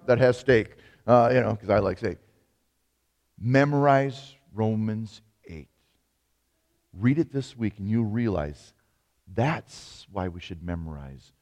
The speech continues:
Romans eight. Because there are gonna be times you're gonna be, feel so defeated. You're gonna feel so out there. You're gonna feel so lost 'cause we don't know what this year is gonna have. And you're gonna go, "Oh,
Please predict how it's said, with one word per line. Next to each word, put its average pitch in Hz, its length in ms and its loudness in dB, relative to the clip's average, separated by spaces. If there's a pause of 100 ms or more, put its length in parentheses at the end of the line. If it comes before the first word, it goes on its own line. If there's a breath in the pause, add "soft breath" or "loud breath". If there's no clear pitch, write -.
(220)
Romans 69 540 -18
eight. 69 180 -20 (2000)
Because 92 220 -10
there 131 80 0
are - 20 0
gonna 147 80 -2
be 139 100 -2
times 131 380 0
you're 92 60 -14
gonna 107 120 -4
be, 104 160 -6 (240)
feel 113 200 -8
so 127 340 -4
defeated. 143 180 -6 (1600)
You're 117 100 -4
gonna 117 100 -2
feel 110 220 -10
so 147 580 0
out 143 220 -2
there. 113 100 -10
You're 113 120 -4
gonna - 100 -20
feel 117 120 -6
so - 360 -4
lost 143 500 4
'cause 110 140 -16
we 117 80 0
don't 147 140 0
know 160 60 2
what 160 120 6
this 165 220 0
year 165 160 6
is 156 80 0
gonna 156 140 -2
have. 123 380 4 (1300)
And 117 100 2
you're 139 120 4
gonna 143 100 0
go, 120 180 2
"Oh, 123 640 2